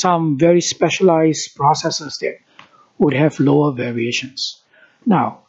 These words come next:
so we know that the variations are already very high when you print, and then when it bends, it gets much worse. So we have a diagram here in the bottom left-hand side, an unbent substrate,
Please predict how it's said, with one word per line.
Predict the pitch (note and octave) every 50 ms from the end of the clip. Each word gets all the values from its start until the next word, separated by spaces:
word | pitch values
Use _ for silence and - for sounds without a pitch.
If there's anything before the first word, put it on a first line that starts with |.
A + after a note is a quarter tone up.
| _ _
so | - - G3
we | E3 D3 C#3 E3+ E3+ E3
know | E3 F3+ G3 A3 A#3+ C4 C#4+ D4+
that | B3 F#3 F3 D3 C#3+ C#3+ _
the | - C#3+
variations | A#2+ - F3 F#3 G3+ A3 A3+ G#3 - - G#3 A3+ A3 -
are | - - D3 C#3+
already | D3 D#3 D#3 F3 G3 A3+ A#3 B3+
very | B3 F#3+ F3 F3+ F#3+ G#3+ G#3
high | F#3+ - - G#3 G3+ G3+ G3+ G#3 A3 A3+ - _ _ _ _ _ _
when | D3 C#3+ C3+ B2
you | B2 B2
print, | A#2+ - - - G#3 A#3 B3 D4 - - - - - _ _ _ _ _ _ _ _ _ - G3+
and | E3 F3+
then | F3 E3
when | D#3+ D3+ C#3+
it | C#3 A#2+ A#2 - _
bends, | F#3 F#3+ G#3 A3+ B3 B3+ D4 C#4+ - - - - -
it | - E3+ E3+
gets | E3+ D3+ - - -
much | E3 D3+ - - -
worse. | - - - - - - - - - - _ _ _ _ _ _
So | - D4 G#3+
we | F#3 F3+ D#3+
have | A3+ G#3+ G3+
a | E3+
diagram | D3+ F#3+ F#3+ A3+ G3+ A#3 A#3 A#3 G#3+
here | E3+ G#3 A3
in | F#3+ D#3
the | C3
bottom | B2+ D#3+ E3+ F#3 - - G3+ F3 E3+
left-hand | E3 D#3 - - - C3+ C#3 -
side, | - - G#3+ G#3 G#3 G3 G3 G3 G3+ A#3+ - - _ _ _ _ _ _ _ _ _ -
an | E3+ F3 A#3+
unbent | - D#3 D3 D3 C3+ F3 F3+ G3 G3+ G3
substrate, | - - F#3 F3+ - - - - B3 A#3 C#4 -